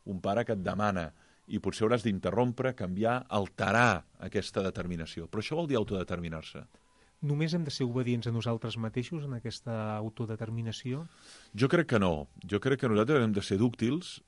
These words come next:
Speaker 1: i en ocasió tenir, també tenir la grandesa de posposar plans, d'alterar-los, de ser flexibles. Jo conec moltes persones que van tenir la idea de dir, "A veure, ara em proposen els propers tres anys, eh, fer una tesi doctoral." Però resulta que el meu pare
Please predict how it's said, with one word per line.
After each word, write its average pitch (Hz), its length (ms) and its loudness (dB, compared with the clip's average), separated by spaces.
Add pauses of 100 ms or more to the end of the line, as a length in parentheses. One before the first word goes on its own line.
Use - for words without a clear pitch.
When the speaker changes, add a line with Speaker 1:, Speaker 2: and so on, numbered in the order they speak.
Speaker 1:
i 104 180 4
en 98 80 4
ocasió 98 400 0
tenir, 123 300 2
també 104 260 2
tenir 107 220 2
la 123 100 2
grandesa 92 460 2
de 117 60 2
posposar 95 560 -4
plans, 117 440 0
d'alterar-los, 104 640 2
de 92 80 -2
ser - 160 -4
flexibles. 87 760 -6 (560)
Jo 101 100 0
conec 135 240 0
moltes 110 300 0
persones 107 520 -2
que 104 80 -2
van 95 160 -2
tenir 98 240 -2
la 92 80 -2
idea 95 220 -2
de 92 80 -2
dir, 90 160 -4
"A 101 80 -4
veure, 110 180 -2
ara 135 140 -4
em 123 80 -8
proposen 113 420 -6
els 101 140 -10
propers 104 320 -8
tres 95 180 -6
anys, 120 360 -6 (580)
eh, 98 220 -4
fer 131 160 2
una 113 120 2
tesi 104 300 0
doctoral." 80 420 -6 (1500)
Però 113 140 4
resulta 139 400 2
que 143 160 8 (480)
el 120 120 2
meu 131 220 2
pare 127 300 6